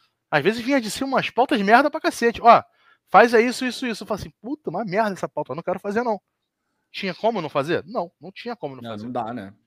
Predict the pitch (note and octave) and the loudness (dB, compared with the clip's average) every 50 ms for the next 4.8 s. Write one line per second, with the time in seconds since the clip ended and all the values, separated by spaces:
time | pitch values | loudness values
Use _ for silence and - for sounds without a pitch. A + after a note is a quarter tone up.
0 | _ _ _ B2+ - - - G#3+ C4 D4+ - - - - C#3 A2+ G2+ G2 - _ | _ _ _ -14 -10 -6 -4 -2 -2 -2 -4 -4 -4 -4 -4 -2 -4 -8 -14 _
1 | _ _ _ _ _ _ _ - G#3 C#4+ D4 B3+ A#3+ G#3 F#3+ - C4+ A#3+ A#3+ - | _ _ _ _ _ _ _ 0 0 2 2 2 0 0 0 0 0 0 0 0
2 | A#3+ A3+ - G3 E3+ F#3 C4 C4+ - - - - F4 D#4+ A#3+ G3+ D#3+ D3 C#3 C#3 | -2 -4 -4 -6 -4 -2 -2 -2 -2 -6 -6 -4 -4 -4 -2 -4 -8 -10 -14 -18
3 | - G3 - - C#4+ C4+ _ F4 D4 C#4 D#4+ F4 F4 C#4 B2+ G#2 G#2 - - - | -20 -18 -12 -12 -12 -8 _ -4 -2 -2 0 0 -2 -2 -4 -6 -8 -12 -12 -12
4 | F#3+ - - B3+ B3+ C4+ C#4+ D#4+ F4 F#4 F4 D4+ G#3+ G3+ F3+ D3+ | -10 -8 -10 -8 -6 -6 -6 -4 -4 -2 -2 -2 -4 -4 -6 -10